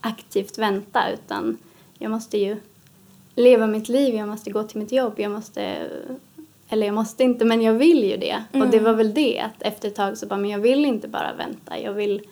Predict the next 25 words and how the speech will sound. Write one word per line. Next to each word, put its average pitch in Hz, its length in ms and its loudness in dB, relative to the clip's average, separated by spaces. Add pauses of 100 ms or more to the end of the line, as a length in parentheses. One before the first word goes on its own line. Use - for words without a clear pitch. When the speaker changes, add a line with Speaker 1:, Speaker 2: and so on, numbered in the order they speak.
(640)
Speaker 1:
jag 214 140 -2
vill 226 180 4
leva 220 440 0
också. - 320 -10 (260)
Och 214 240 -4
just 202 260 -4
att - 320 -12 (600)
när 208 280 -2
jag 220 100 -6
kom 220 300 -2
till 226 200 -4
den 208 280 -2 (200)
insikten 202 680 0
eller 202 160 0
vågade 202 440 2
tänka 202 360 -4
tanken 202 340 -4
att 208 100 -10
det 214 60 -10
kanske 220 240 -8
inte 202 140 -4
ens 202 120 -4
blir 254 260 0
ett - 200 -6
barn, - 280 -4